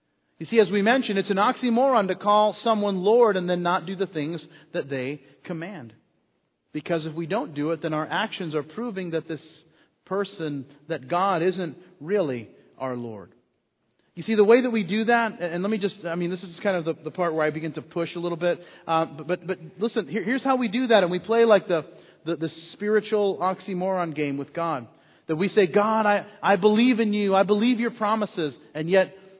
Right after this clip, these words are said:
we worry all the time. Now, wh-, what's that all about? You see, we either trust the promises and believe God, or we believe that it's on us, and that's why we worry. But it, but it can't be, you know, one, it, it, it's, it's really just,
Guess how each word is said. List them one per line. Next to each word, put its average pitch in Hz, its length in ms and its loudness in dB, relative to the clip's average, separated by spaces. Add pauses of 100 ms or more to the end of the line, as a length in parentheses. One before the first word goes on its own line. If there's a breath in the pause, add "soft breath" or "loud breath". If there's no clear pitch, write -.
we 170 220 -4
worry 208 320 -2
all 131 120 -4
the 123 140 -12
time. 117 240 -12 (1040)
Now, 160 100 -4
wh-, 170 160 -10
what's 240 240 -6
that 277 160 -4
all 127 140 -4
about? 104 260 -16 (560 soft breath)
You - 140 -8
see, 220 100 2
we 262 360 2
either 262 220 2 (220)
trust 247 300 4
the 240 80 0
promises 208 640 2
and 175 100 -2
believe 196 420 -2
God, 175 320 0 (720)
or 160 120 -2
we 170 120 -2
believe 180 320 2
that 156 100 0
it's 151 140 -6
on 151 220 -4
us, 139 220 -4
and 127 120 -8
that's 131 180 -10
why 131 120 -6
we 135 140 -6
worry. 143 320 -8 (480)
But 156 120 2
it, 131 100 -6
but 151 120 0
it 151 120 -8
can't 180 240 -4
be, 185 440 -2 (180 loud breath)
you 175 120 -6
know, 147 120 2
one, 151 300 -2 (180)
it, 147 200 -6
it, 135 100 -8
it's, 147 160 -10 (100)
it's 143 200 -12
really 175 200 -4
just, 135 160 -12